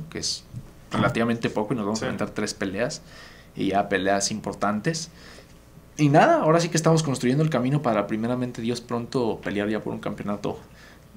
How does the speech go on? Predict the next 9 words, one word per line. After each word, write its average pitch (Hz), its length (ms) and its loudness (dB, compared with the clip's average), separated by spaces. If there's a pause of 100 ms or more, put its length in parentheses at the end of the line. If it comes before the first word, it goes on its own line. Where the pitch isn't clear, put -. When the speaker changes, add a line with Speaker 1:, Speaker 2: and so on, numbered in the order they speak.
(200)
Speaker 1:
nacional, 104 600 -2
mundial. 101 540 -2 (500)
Speaker 2:
¿Cuál 151 160 4
es - 80 2
tu - 60 -2
Speaker 1:
Porque 156 80 0
tú - 40 2
Speaker 2:
división? 127 260 -2 (380)
Speaker 1:
Welter. 123 360 4